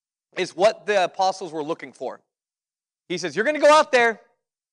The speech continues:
and he's setting them up. "You're gonna go out there and do amazing things, but the amazing things you're gonna do have to do with your words you're gonna speak," is basically what they're gonna do. I mean, they're gonna go out there and preach to, from Judea, Samaria, to the othermost parts of the world, Book of Acts talks about.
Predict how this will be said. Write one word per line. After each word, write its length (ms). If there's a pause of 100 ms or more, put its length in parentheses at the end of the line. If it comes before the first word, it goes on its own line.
(120)
and 200
he's 240
setting 360
them 140
up. 160
"You're 80
gonna 140
go 80
out 120
there 60
and 80
do 80
amazing 380
things, 180
but 100
the 60
amazing 340
things 160
you're 80
gonna 200
do 300 (200)
have 160
to 80
do 100
with 140
your 100
words 380
you're 60
gonna 180
speak," 340
is 80
basically 400
what 160
they're 80
gonna 200
do. 180 (540)
I 60
mean, 120
they're 100
gonna 160
go 220
out 220
there 140
and 180
preach 480
to, 400 (640)
from 360
Judea, 400
Samaria, 460
to 120
the 60
othermost 300
parts 240
of 60
the 60
world, 280 (120)
Book 140
of 80
Acts 200
talks 240
about. 240